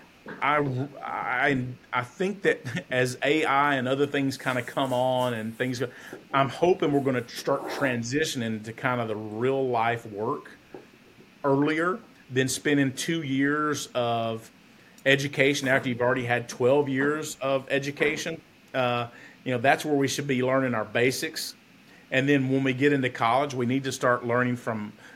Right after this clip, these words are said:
you know, I'd love to see more real life experiences being taught.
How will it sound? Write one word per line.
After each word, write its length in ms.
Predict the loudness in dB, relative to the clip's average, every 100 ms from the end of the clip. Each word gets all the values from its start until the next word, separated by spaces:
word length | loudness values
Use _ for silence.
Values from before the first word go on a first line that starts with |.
| -20 -8
you 100 | -4
know, 340 | -2 -2 -6 -10 -20 -20 -18
I'd 260 | -4 -2
love 340 | 0 4 4 4
to 80 | -2
see 260 | 0 0
more 300 | 2 2 2
real 340 | 2 2 2 2
life 360 | 2 0 0
experiences 800 | -6 -8 -4 -2 -2 -4 -8 -10
being 300 | -6 -6 -6
taught. 520 | -12 -2 -2 -2 -6